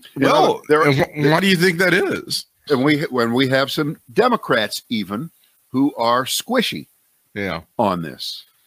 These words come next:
Speaker 1: Oh, wh-,
Speaker 2: It's
Speaker 1: why, why do you think that is, Brit? Because we have a fucking culture war in this country that never ends. It's still nineteen twenty-two. There's still reefer madness for people.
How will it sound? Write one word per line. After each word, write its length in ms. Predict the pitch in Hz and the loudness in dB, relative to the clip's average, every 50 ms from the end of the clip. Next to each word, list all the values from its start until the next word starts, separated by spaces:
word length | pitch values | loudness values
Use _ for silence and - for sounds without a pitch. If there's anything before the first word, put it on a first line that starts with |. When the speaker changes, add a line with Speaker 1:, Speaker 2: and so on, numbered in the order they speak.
| _ _ _ _ _ _ _ _ _ _ _ _ _ _ _ _ _ _ _ | _ _ _ _ _ _ _ _ _ _ _ _ _ _ _ _ _ _ _
Speaker 1:
Oh, 140 | - 175 127 | 2 2 4
wh-, 160 | 117 143 156 - | 4 2 2 2
Speaker 2:
It's 80 | 127 | 2
Speaker 1:
why, 160 | 123 131 139 156 | 2 2 0 0
why 240 | - 117 120 120 131 | -4 -2 0 0 0
do 60 | 147 | 0
you 60 | 147 | -2
think 200 | 127 160 156 147 | -4 -4 -4 0
that 140 | 165 156 151 | 0 0 0
is, 140 | 165 165 135 | 0 -2 0
Brit? 300 | 123 170 185 - - - | 0 -2 -2 -2 -6 -2
Because 360 | - 208 - - 214 190 - 165 | 0 0 2 2 0 0 2 2
we 100 | 202 196 | 2 2
have 100 | 180 185 | 4 2
a 80 | 175 - _ _ | 0 -2 _ _
fucking 480 | 262 240 - - - 233 214 202 175 _ | 0 0 0 0 -2 -2 -2 -2 -6 _
culture 500 | - - 254 254 254 202 - - 214 196 | -2 2 4 4 4 2 0 0 2 2
war 320 | 165 151 175 185 175 170 165 | 4 4 4 6 6 4 4
in 60 | 160 | 2
this 160 | 165 156 - | -2 -4 -4
country 420 | - - 175 175 156 - 180 175 - - - - | -4 -4 -4 -2 0 0 0 0 0 -4 0 0
that 160 | 214 220 220 | 0 0 2
never 420 | 202 208 233 220 190 214 208 214 | 2 2 2 4 4 4 6 6
ends. 380 | 220 220 208 196 175 147 131 - | 6 6 4 4 2 0 -4 -6
It's 280 | - 180 - 247 - - | -8 -2 -2 -2 -2 -2
still 220 | - - 262 480 | 0 2 2 2
nineteen 420 | 214 240 233 240 190 - 240 226 185 | 4 2 0 0 -2 -2 -2 -2 -2
twenty-two. 840 | - - 247 240 240 240 180 - - 247 233 202 180 151 254 262 - | 2 2 2 2 2 0 -4 -2 0 2 4 4 4 4 2 0 0
There's 180 | 220 240 - - | 2 2 2 0
still 220 | - 247 254 226 196 | 2 2 4 4 4
reefer 300 | 214 247 208 - 214 226 | 4 2 2 2 2 2
madness 460 | 208 233 247 247 214 196 208 170 - | 2 2 0 0 0 0 -2 -2 -2
for 160 | - 185 175 | -4 -4 -4
people. 380 | - 170 170 170 - 131 117 | 0 0 0 0 2 0 0